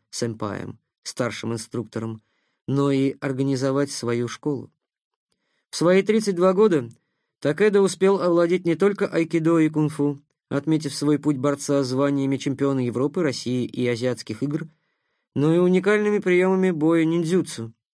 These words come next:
о чём знал только его отец, сам в прошлом великолепный боец, да те немногочисленные поклонники чистых рас, пытавшиеся вколотить в голову Таявы свою науку.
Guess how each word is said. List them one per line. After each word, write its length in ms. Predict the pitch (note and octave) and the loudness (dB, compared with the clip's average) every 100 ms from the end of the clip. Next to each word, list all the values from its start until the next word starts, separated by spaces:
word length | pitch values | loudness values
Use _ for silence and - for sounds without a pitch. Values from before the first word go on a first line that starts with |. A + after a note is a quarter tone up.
| _ _ - | _ _ -4
о 120 | D3 | -2
чём 240 | E3+ E3 | 0 0
знал 320 | C#3+ F3 F#3 F3+ | 2 2 2 2
только 300 | F3 E3+ E3+ | 0 2 2
его 240 | D#3+ E3+ | 4 4
отец, 460 | F3 E3+ C3 - - | 2 0 -4 -6 -12
сам 240 | - C#3 | -4 -2
в 80 | C3 | -2
прошлом 360 | C#3 C#3+ - B2+ | -2 -2 -2 0
великолепный 500 | C3+ C#3 C#3 C3 C3 | 0 2 0 0 0
боец, 420 | B2+ D3+ D#3 - _ _ _ _ _ _ | 2 0 -2 -12 _ _ _ _ _ _
да 180 | - C#3+ | -2 0
те 140 | D3 A#3+ | 2 2
немногочисленные 680 | B3 A3 G#3+ - A3+ A3+ | 4 4 2 0 2 2
поклонники 640 | A3+ G#3+ F3+ G3+ G3+ G3 G3+ | 2 2 4 4 2 -2 -6
чистых 560 | - E3+ - D3 - | -4 -4 -2 -6 -2
рас, 400 | D3 F3+ - - _ _ _ _ - | -4 -2 -6 -10 _ _ _ _ -8
пытавшиеся 640 | C3 E3 D#3+ D#3+ D#3 D#3 | 0 0 2 -2 0 -2
вколотить 640 | D3+ - C#3 C#3+ D3 D3+ B2+ | -2 -6 0 0 2 -2 -2
в 80 | B2+ | 0
голову 460 | C#3+ D3 C#3+ C3+ | 2 4 2 0
Таявы 680 | - B2+ C3+ C#3+ C3 B2 A2+ | 0 0 2 2 0 -2 -6
свою 380 | - A#2+ A#2 A#2 | -6 -2 0 0
науку. 480 | A#2+ A#2 G#2+ - | -2 -2 -4 -10